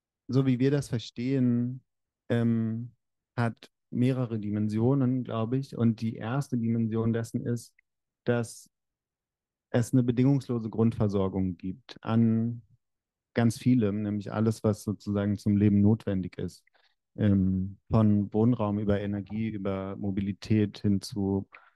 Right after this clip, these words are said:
ähm, Nahrungsmitteln und auch Care-Strukturen so einzurichten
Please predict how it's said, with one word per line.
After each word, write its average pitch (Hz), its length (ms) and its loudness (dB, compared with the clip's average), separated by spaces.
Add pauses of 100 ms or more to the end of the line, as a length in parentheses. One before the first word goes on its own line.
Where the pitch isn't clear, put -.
(240)
ähm, 95 580 -2 (280)
Nahrungsmitteln 107 1000 0 (600)
und 98 400 0
auch 98 460 -2
Care-Strukturen 104 1200 0
so 101 200 2
einzurichten 101 1080 -4